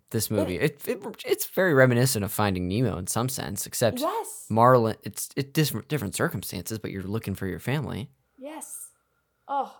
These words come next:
Speaker 2: and, like, the fact that you cause it, and I'm
Speaker 1: Yeah.
Speaker 2: sure, I'm sure the reality is you didn't actually cause it, but Echo doesn't know that. Echo probably
Speaker 1: No,
Speaker 2: thinks
Speaker 1: it's
Speaker 2: it's
Speaker 1: tr-
Speaker 2: all his fault.
Speaker 1: It's a little traumatic.
Speaker 2: Yes.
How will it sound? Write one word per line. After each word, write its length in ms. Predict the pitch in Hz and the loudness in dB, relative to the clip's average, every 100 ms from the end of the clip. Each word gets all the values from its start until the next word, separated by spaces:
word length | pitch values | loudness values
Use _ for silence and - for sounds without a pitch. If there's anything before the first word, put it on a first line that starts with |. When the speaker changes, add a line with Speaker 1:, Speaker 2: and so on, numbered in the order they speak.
| _ | _
Speaker 2:
and, 180 | 277 277 | -2 0
like, 280 | 269 254 - | -4 -4 -12
the 240 | 233 226 | -4 -2
fact 340 | 269 247 262 262 | 0 -2 -4 -2
that 240 | 247 - | -4 -4
you 300 | 208 220 269 | -8 -8 -8
cause 500 | 262 - 208 214 240 | -8 -2 2 2 2
it, 260 | 311 381 403 _ _ _ _ _ _ | -2 -4 -6 _ _ _ _ _ _
and 160 | - 311 | -4 0
I'm 180 | - 302 | 2 4
Speaker 1:
Yeah. 80 | 208 | 4
Speaker 2:
sure, 240 | 196 190 - | 2 0 0
I'm 140 | 294 311 | 0 -2
sure 200 | 403 349 | -6 -6
the 80 | |
reality 460 | 294 277 254 254 240 226 | 0 4 6 6 4 -2
is 200 | 196 - | -2 -8
you 280 | 208 214 254 | -14 -8 -4
didn't 220 | 247 214 | -2 -2
actually 360 | 208 208 - - | -6 -6 -8 -6
cause 380 | - 285 320 | -2 -2 -2
it, 260 | 214 139 - | -2 -4 -2
but 180 | 302 285 - | 0 0 2
Echo 220 | 381 480 622 | 0 2 2
doesn't 260 | - 262 226 | 2 -2 -2
know 160 | 156 | -2
that. 200 | 185 277 415 494 - _ _ - | 0 0 -2 -8 -12 _ _ -4
Echo 140 | 508 571 | 2 4
probably 280 | 508 508 480 175 | 4 4 2 4
Speaker 1:
No, 60 | 202 | 4
Speaker 2:
thinks 140 | 480 | 2
Speaker 1:
it's 140 | 480 | 0
Speaker 2:
it's 80 | 480 | -2
Speaker 1:
tr- 40 | - | 0
Speaker 2:
all 140 | 453 480 494 | 0 0 -4
his 80 | - | -2
fault. 580 | 523 605 320 - - - _ _ _ | -4 -2 -6 -6 -14 -20 _ _ _
Speaker 1:
It's 80 | - | -6
a 40 | |
little 240 | 370 392 415 | 0 2 2
traumatic. 720 | - 117 98 92 113 - - _ - | 2 2 2 2 0 0 -10 _ -14
Speaker 2:
Yes. 760 | 294 480 679 571 - - - | -10 -6 -6 -8 -12 -14 -18